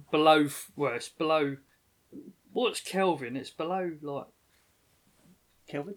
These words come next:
Speaker 1: hundreds of degrees below zero, isn't it? Kelvin. There's a Kelvin scale. And they have to keep it at the bottom of that scale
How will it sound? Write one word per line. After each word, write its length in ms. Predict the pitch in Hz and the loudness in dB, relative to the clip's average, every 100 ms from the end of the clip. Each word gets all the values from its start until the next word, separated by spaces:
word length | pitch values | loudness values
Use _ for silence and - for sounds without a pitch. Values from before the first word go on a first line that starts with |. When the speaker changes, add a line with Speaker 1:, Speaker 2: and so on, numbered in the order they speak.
| _ - | _ -12
Speaker 1:
hundreds 640 | - 196 180 139 123 127 | -2 0 0 -2 -8 -14
of 120 | 127 | -16
degrees 520 | 139 135 131 123 131 | -16 -10 -10 -10 -12
below 400 | - 127 123 123 123 _ - | -10 -10 -10 -12 -16 _ -14
zero, 520 | - 170 165 117 120 | -6 -2 0 -2 -4
isn't 240 | 147 123 113 | -8 -10 -16
it? 180 | 120 _ _ _ _ _ _ _ _ - | -20 _ _ _ _ _ _ _ _ -14
Kelvin. 440 | 123 113 120 127 | -12 -10 -12 -10
There's 140 | 139 127 | -10 -10
a 40 | |
Kelvin 540 | - 160 156 123 117 | -10 -6 -6 -6 -12
scale. 480 | 110 - 120 113 117 _ _ - | -18 -16 -16 -16 -20 _ _ -12
And 160 | 135 | -6
they 40 | 143 | -6
have 140 | 139 | -6
to 100 | 139 | -10
keep 380 | - 160 143 139 | -6 -4 -4 -6
it 100 | 139 | -6
at 140 | 139 | -4
the 80 | 139 | -4
bottom 420 | - 180 160 131 | 6 6 6 -2
of 60 | 127 | -4
that 260 | 156 - | -4 -6
scale 540 | - 131 113 113 117 | -12 -12 -12 -12 -16